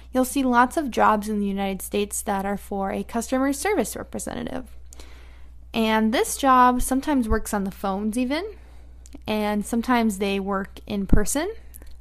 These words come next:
And they'll handle customer complaints or questions or issues with a product or service. So, for example, in the United States, many customer service representatives work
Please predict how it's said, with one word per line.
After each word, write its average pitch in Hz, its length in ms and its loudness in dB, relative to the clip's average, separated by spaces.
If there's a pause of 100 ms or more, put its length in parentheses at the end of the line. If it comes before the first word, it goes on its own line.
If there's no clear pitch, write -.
(1000)
And 233 320 4
they'll 240 180 8
handle 277 520 4
customer 254 480 2
complaints - 960 2
or 214 580 4 (600)
questions 302 760 4
or 214 240 0
issues 254 720 2
with 214 340 0
a 202 120 -2
product 220 640 4
or 214 100 2
service. - 720 -6 (320)
So, 214 440 4
for 220 420 2
example, 208 880 -2 (480)
in 247 60 4
the 262 80 8
United 262 320 6
States, 254 340 2
many 226 300 4
customer 269 640 0
service 214 480 0
representatives 254 760 2
work 214 480 -4